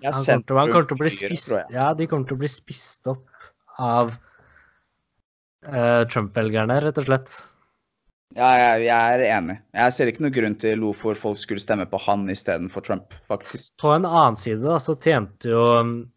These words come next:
Speaker 2: Trump veldig mye på at han hadde, at Hillary Clinton var motkandidaten, fordi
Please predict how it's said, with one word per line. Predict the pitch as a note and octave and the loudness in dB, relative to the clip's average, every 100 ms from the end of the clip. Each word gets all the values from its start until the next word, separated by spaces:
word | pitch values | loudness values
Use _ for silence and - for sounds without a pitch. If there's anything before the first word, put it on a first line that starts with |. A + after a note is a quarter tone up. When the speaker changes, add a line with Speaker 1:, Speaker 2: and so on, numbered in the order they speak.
| _ | _
Speaker 2:
Trump | - A2+ A2+ - | 0 0 0 -8
veldig | B2 C3 G#2+ G#2+ | 0 0 0 -4
mye | A#2 A2 G2+ | -4 -4 -6
på | G2 A2+ C3 - | -4 -4 -4 -8
at | A#2 A2 | -12 -2
han | A#2 A2 G#2 - _ _ _ _ _ _ _ - | 0 0 -6 -20 _ _ _ _ _ _ _ -8
hadde, | C#3+ B2 A2+ A2+ A2 A2 | -2 2 4 4 2 0
at | A#2+ B2+ - | -2 -8 -4
Hillary | D3 B2 A#2 A#2+ A#2+ | -2 -2 -2 -2 -2
Clinton | A#2+ G2+ F#2+ B2+ | -4 -4 -6 -2
var | A2+ A2 A#2 | 2 2 2
motkandidaten, | A#2 G2 - A2 G2+ G#2+ G2+ D3 D3+ | -2 -8 -8 -6 -2 -2 -2 -4 -8
fordi | - A#2 A#2 | -2 2 2